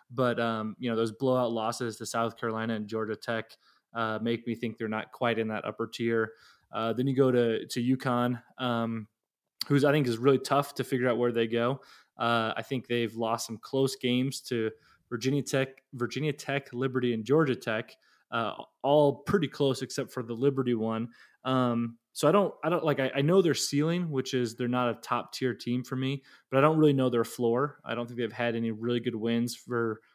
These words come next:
you know, for me to say, "Here's where they, where they belong." Maybe the Northeastern one is good, but, um, again, they have six losses. Uh, Boston College, uh, I'm not sure how they're gonna, how good they are,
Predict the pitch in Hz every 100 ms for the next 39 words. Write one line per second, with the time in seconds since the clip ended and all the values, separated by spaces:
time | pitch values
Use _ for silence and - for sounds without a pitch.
0 | _ - 117 110 104 - 117 117 113 117
1 | 113 110 107 - 127 117 113 110 104 101
2 | - 117 107 104 107 110 113 113 _ _
3 | _ 117 120 117 117 117 110 117 - 117
4 | 113 110 104 117 110 107 107 104 - 110
5 | 110 104 107 _ - 113 104 104 - 117
6 | - 107 110 107 - - - - _ 123
7 | 127 123 135 147 160 143 147 156 151 -
8 | - - 120 127 123 120 131 143 151 143
9 | 143 135 139 131 123 - - 135 143 135
10 | 139 135 135 139